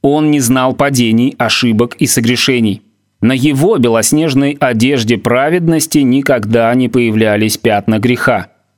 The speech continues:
Даже одержимые нечистым духом вынуждены признать его святость.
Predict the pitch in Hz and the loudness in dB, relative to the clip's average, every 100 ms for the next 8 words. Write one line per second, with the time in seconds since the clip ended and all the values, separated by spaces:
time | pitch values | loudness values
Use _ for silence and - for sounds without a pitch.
0 | _ _ 113 160 160 190 180 160 185 165 | _ _ -2 0 -2 -2 -2 0 0 0
1 | 214 190 180 175 180 196 190 - 180 170 | 0 0 0 0 0 0 -2 0 0 2
2 | 247 - 123 107 156 139 104 120 120 113 | 0 0 0 0 0 0 0 0 0 0
3 | 120 107 127 147 120 117 127 151 147 127 | 0 0 0 0 0 0 0 0 0 0
4 | 110 - | -2 -4